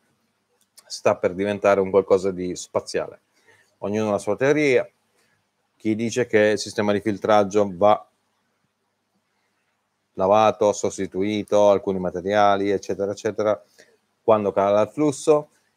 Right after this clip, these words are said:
chi dice una volta l'anno, chi due, chi di ogni. Allora, eh,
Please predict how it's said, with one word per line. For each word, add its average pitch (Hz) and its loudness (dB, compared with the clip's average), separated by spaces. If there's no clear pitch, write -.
chi 123 -2
dice 113 2
una 107 0
volta 98 2
l'anno, 139 2
chi 104 -6
due, 135 2
chi 101 -2
di 117 0
ogni. 87 -2
Allora, 90 0
eh, 113 -2